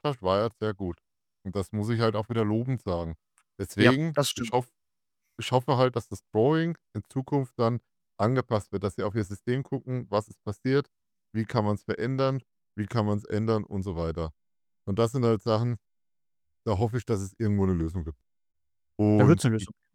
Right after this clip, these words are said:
Speaker 2: Und auch die Lösung wird wieder nicht allen gefallen, aber das ist halt genau das, was ich vorhin auch schon meinte. Riot ist da immer sehr, oder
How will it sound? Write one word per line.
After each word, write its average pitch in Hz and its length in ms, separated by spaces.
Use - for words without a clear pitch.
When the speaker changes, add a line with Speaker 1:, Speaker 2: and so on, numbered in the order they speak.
Speaker 2:
Und 120 160
auch 113 60
die 131 120
Lösung 143 300
wird 123 120
wieder 127 140
nicht 123 180
allen 120 180
gefallen, 113 400
aber 131 280
das 127 140
ist - 80
halt 131 120
genau 127 220
das, 123 180
was 123 80
ich 120 100
vorhin 117 180
auch 127 60
schon 113 180
meinte. 110 400
Riot 127 240
ist 135 160
da 120 60
immer 120 180
sehr, 127 380
oder 110 320